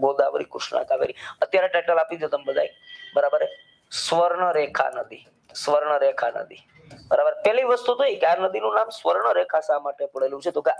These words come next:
આ નદીનું જે બેસિન છે ને, બેસિન, એનો જે વહેવાનો માર્ગ છે, એના માર્ગમાંથી એના જે થારું છે, આખું પાણી જે જાય છે, બરાબર, એમાંથી સોનાના ટુકડા મળે છે, સોનાના કણ મળે છે. તો, તો હાલો ને, આ ધંધો બંધ કરીએ,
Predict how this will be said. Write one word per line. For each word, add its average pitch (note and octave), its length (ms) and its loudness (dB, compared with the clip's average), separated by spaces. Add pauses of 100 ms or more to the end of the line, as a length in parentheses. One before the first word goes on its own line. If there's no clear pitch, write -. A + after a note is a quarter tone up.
(120)
આ G3 100 2
નદીનું F#3 500 -6
જે A3 60 0 (160)
બેસિન C4+ 420 -2 (120)
છે G#4 140 -2
ને, E3 60 0 (120)
બેસિન, C#3 300 -4 (320)
એનો F3+ 200 2
જે F#3 140 4
વહેવાનો F3+ 440 2 (180)
માર્ગ F3+ 340 2 (140)
છે, C3+ 120 -8 (580)
એના F#3 160 4 (180)
માર્ગમાંથી E3 840 0 (160)
એના C#3 200 0
જે C#3+ 80 0 (140)
થારું F3+ 340 0
છે, C#3 80 2
આખું C3+ 280 -4
પાણી C3+ 260 -2
જે C#3 120 -8
જાય D#3 260 2
છે, C#3+ 60 -4 (340)
બરાબર, D#3 240 2 (280)
એમાંથી F3 360 0
સોનાના E3 440 0
ટુકડા - 560 -2
મળે - 280 -8
છે, - 100 -20 (1000)
સોનાના D#3 420 0
કણ E3 240 2
મળે A2+ 220 0
છે. - 120 -8
તો, D#3 40 -20 (140)
તો D#3+ 80 2
હાલો F3 240 2
ને, F3+ 60 2
આ E3 220 2
ધંધો D3+ 280 -2
બંધ E3+ 200 -2
કરીએ, E3 200 -2